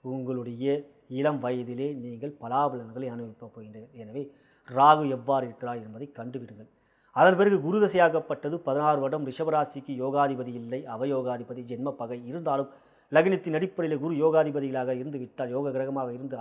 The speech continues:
ஆட்சியாக உச்சமாக இருந்து விட்டால், குரு தசையாகப்பட்ட பதினாறு வருடம் மிக நல்ல பலன்களை உங்களுக்கு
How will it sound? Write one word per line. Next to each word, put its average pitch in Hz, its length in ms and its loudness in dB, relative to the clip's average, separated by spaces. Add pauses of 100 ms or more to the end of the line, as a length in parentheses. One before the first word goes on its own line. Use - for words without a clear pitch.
ஆட்சியாக 127 520 -6
உச்சமாக 131 440 -8
இருந்து 117 220 -14
விட்டால், - 260 -10 (500)
குரு 185 180 6
தசையாகப்பட்ட 147 720 2
பதினாறு 135 360 2
வருடம் 151 220 -4 (200)
மிக 131 160 0
நல்ல 131 160 -2 (120)
பலன்களை 113 380 -8 (220)
உங்களுக்கு 110 360 -18